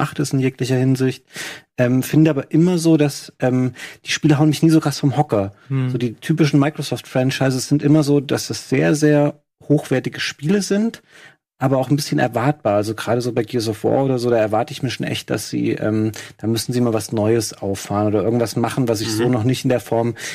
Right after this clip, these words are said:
Speaker 1: gesehen oder erlebt habe. Ich bin gespannt, ähm, wenn es wirklich stimmt, wie, äh, das Fable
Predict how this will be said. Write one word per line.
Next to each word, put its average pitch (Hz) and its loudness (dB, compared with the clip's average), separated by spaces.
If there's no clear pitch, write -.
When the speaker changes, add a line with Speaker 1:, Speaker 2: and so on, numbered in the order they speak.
Speaker 1:
gesehen 117 2
oder 110 2
erlebt 110 -2
habe. 120 -2
Ich - -8
bin 170 2
gespannt, 180 -2
ähm, 151 4
wenn 143 4
es - -2
wirklich 139 -6
stimmt, 139 0
wie, 127 -2
äh, 123 -2
das 110 -4
Fable 117 0